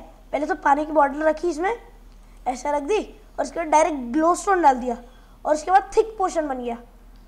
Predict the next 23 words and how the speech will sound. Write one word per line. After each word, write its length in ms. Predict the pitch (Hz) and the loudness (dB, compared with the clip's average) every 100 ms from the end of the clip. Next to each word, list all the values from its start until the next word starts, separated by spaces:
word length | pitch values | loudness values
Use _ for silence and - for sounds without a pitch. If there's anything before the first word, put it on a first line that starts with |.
| - | -12
भाई, 380 | 254 277 320 339 | 0 2 2 0
मैंने 240 | 320 294 320 | -4 -4 0
क्या 100 | 339 | 0
हगा 280 | 262 247 | 0 2
है 120 | 302 277 | 2 2
वो 140 | 247 | 0
time 280 | 233 240 247 | -4 -8 -10
पे 80 | 240 | -10
यार। 280 | 240 240 - - - - - - - - - - - - - - - - - - | -8 -10 -14 -20 -20 -20 -20 -20 -20 -20 -20 -20 -20 -20 -20 -20 -20 -20 -20 2
अब 180 | 262 294 | 4 4
look 400 | 254 254 320 - - | 2 -2 -2 -4 2
up। 280 | 262 262 - - - - - - | 2 2 -6 -20 -20 -20 -20 -20
ओके, 480 | 226 - 240 247 320 | -20 -10 -4 -2 -2
मैं 120 | 285 | -4
समझ 320 | - 226 226 | -8 -12 -12
गया। 140 | 262 285 - - - - - - - - - - - - - - - - - - - - - - - - - - | -14 -16 -20 -20 -20 -20 -20 -20 -20 -20 -20 -20 -20 -20 -20 -20 -20 -20 -20 -20 -20 -20 -20 -20 -20 -20 -20 -8
पर 120 | 277 285 | -6 -4
इधर 200 | 294 269 | -2 -2
ऊपर 300 | 240 233 285 | -4 -6 -8
कैसे 280 | 339 320 | -8 -12
पहुंचूं 300 | 403 262 247 | -14 -14 -12
मैं? 140 | 233 226 - - - - - - - - - - - - - - - - - - - - - - - - - - - - - - - - - - - - - - - - - - - | -14 -14 -20 -20 -20 -20 -20 -20 -20 -20 -20 -20 -20 -20 -20 -20 -20 -20 -20 -20 -20 -20 -20 -20 -20 -20 -20 -20 -20 -20 -20 -20 -20 -20 -20 -20 -20 -20 -20 -20 -20 -20 -20 -20 -16
उम, 800 | 247 247 247 247 254 262 254 240 | -14 -12 -12 -14 -16 -18 -18 -20